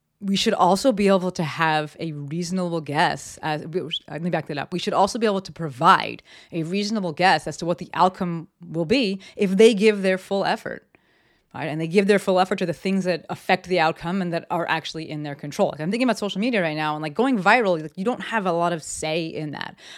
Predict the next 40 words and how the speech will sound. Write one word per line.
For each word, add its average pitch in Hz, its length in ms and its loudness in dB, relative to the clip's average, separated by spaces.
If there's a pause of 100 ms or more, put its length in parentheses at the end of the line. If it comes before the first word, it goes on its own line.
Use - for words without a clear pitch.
(120)
but 190 220 6
you 180 80 -2
can 175 200 -4
control 165 480 -4 (200)
how 180 260 4
often 165 380 2
you're 156 100 -4
showing 147 300 -4
up. 226 180 2
You 170 80 -8
can, 151 140 -8
can, 147 220 -6 (160)
can 160 200 -6
control 151 380 -6
the 147 80 -8
quality 160 680 -2 (320)
of 151 220 -6
the 151 80 -6
content 160 420 -4
that 160 140 -4
you're 151 100 -6
putting 147 260 -8
out. 190 280 -2 (600)
Right? 185 280 -4 (840)
So 165 260 2
my 180 160 0
expectation 233 500 -2
is 170 60 0
that 160 100 -6
they're 220 140 6
gonna 214 120 0
focus 185 440 -4
on 156 180 -6
that, - 300 -10 (440)
and 160 120 -6
I'm 180 160 2
gonna 180 220 2
help 180 340 0
them 175 200 2
with 160 380 -4